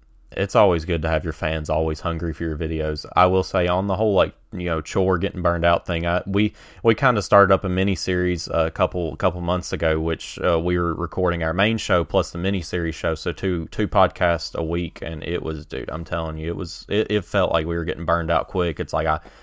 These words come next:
felt like I was all out of ideas for the main show. I, I definitely could relate to that feeling of being, like, it being more of a chore than something that's actually, like, fun and enjoyable to do.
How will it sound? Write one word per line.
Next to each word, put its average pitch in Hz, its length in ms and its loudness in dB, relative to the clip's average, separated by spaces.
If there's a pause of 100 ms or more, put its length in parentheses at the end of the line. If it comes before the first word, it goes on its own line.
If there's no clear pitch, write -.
(100)
felt 110 220 6
like 104 120 4
I 92 80 6
was 90 140 0
all 101 200 6
out 98 140 8
of 92 80 6
ideas 95 380 4
for 104 100 -4
the 90 80 0
main 87 280 0
show. 85 360 2
I, 82 240 4
I 95 80 2
definitely 101 400 0
could 85 140 -4
relate 82 360 0
to 82 80 -8
that 80 200 0
feeling 80 340 -2
of 78 240 -4
being, 82 260 -4
like, 78 300 -8 (240)
it 92 160 0
being 95 220 2
more 90 180 0
of 78 80 -2
a 80 60 -4
chore 85 340 -2
than 76 160 -6
something 80 320 -6
that's 80 180 -8
actually, 82 360 -4
like, - 60 -14
fun 82 200 -6
and 78 100 -8
enjoyable 80 440 -6
to - 120 -16
do. 80 220 -6